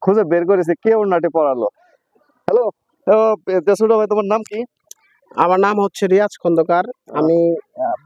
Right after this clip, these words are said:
Speaker 2: বিনোদন কেন্দ্রের একজন ফটোগ্রাফার।
Speaker 1: ও আচ্ছা, আচ্ছা।
Speaker 2: আমাদের, আহ, খুব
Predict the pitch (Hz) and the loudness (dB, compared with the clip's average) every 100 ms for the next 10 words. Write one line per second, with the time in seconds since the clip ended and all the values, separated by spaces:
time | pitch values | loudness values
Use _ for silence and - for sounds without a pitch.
0 | _ - 165 190 190 190 190 185 185 170 | _ -2 2 2 2 0 0 0 2 0
1 | 165 165 156 151 - 175 170 156 139 151 | 0 0 0 -2 -4 -2 0 -2 -2 -2
2 | 151 - _ 135 131 123 110 - _ _ | -4 -6 _ -2 -2 -4 -16 -20 _ _
3 | _ _ 135 156 165 180 180 165 139 147 | _ _ 0 2 2 4 2 0 -2 0
4 | 147 135 - _ 180 | 0 -2 -10 _ -4